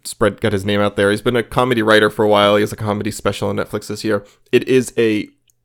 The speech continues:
re-, it's an adaptation of Jane Austen's Pride and Prejudice, but takes place on a New York, uh, vacation spot called Fire Island with a group of, um, four gay,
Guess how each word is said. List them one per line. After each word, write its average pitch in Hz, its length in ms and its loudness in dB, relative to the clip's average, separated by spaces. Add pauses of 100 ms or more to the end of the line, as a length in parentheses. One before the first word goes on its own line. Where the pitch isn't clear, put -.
re-, 131 600 -4
it's - 140 -4
an 117 100 -2
adaptation 131 680 -2
of 104 200 -2
Jane 113 200 0
Austen's 113 320 -4
Pride 107 240 -2
and 117 100 -8
Prejudice, 120 540 -6 (320)
but - 360 -2 (320)
takes 131 240 -4
place - 380 -2
on 107 220 -4
a 98 260 -2 (840)
New 110 260 -2
York, 117 720 0
uh, 101 280 0
vacation 127 760 -2 (180)
spot - 480 -4
called 110 200 -6
Fire 107 340 0
Island 123 560 -2
with 104 180 -4
a 101 40 -2
group 110 480 -6
of, 101 480 -4 (440)
um, 98 640 0 (440)
four 113 380 4
gay, 104 540 0